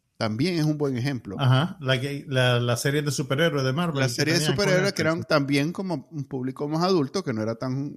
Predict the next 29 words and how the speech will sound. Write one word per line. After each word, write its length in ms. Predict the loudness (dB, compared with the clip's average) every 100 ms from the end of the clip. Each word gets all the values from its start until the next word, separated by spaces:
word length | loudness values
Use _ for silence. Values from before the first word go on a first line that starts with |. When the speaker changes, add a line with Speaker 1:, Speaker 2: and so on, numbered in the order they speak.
| -12
Speaker 1:
eh, 120 | -12 -12 -18 -10
juveniles. 580 | -2 0 4 4 2 -2
Speaker 2:
Ujú. 80 | _ _ _ -6
Speaker 1:
Esto 320 | -2 0 2
deberían 320 | 2 2 2 0
de 80 |
hacer 240 | 0 -2 -2
con, 400 | -4 -4 -6 -10
con 260 | -6 -4
este 180 | -4 -8
tipo 260 | -10 -6 -8
de 60 | -8
películas, 400 | -12 -12 -12 -6
pues, 180 | -4 2
donde 240 | 2 4
hay 100 | 2
un 120 | 2
nivel 380 | 4 4 4 4
alto 280 | 2 0 -4
así 200 | -4 0
de, 240 | 0 0 0
de, 200 | -4 -6
de 220 | -8 -12
política, 360 | -10 -8 -6 0
Speaker 2:
Mira, 180 | 4 6
yo, 240 | 6 4
yo, 80 | -2
Speaker 1:
de 120 |
Speaker 2:
yo, 60 | -2